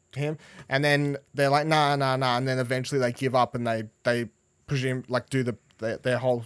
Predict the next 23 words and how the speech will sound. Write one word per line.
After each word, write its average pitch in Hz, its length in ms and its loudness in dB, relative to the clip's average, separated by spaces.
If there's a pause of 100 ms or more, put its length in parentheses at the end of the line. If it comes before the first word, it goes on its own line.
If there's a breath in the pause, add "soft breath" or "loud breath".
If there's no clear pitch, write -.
(160)
plan 123 360 0
themselves, 113 680 -2
like, 110 160 -6
without 117 280 -4
the 107 80 -8
help 123 300 -2
of 113 120 -10
the 110 80 -8
rebellion. 110 680 -6 (280 soft breath)
'Cause 123 120 -6
the 135 80 2
rebellion's 143 460 2
like, 127 200 2 (260 soft breath)
"We're 143 100 -4
not 160 160 0
risking 143 400 -4
our 123 280 0 (840)
people 135 280 -2
to 117 80 -12
save 120 380 -2 (240)
fucking 127 360 -6
Han 117 260 -2
Solo." 104 480 -6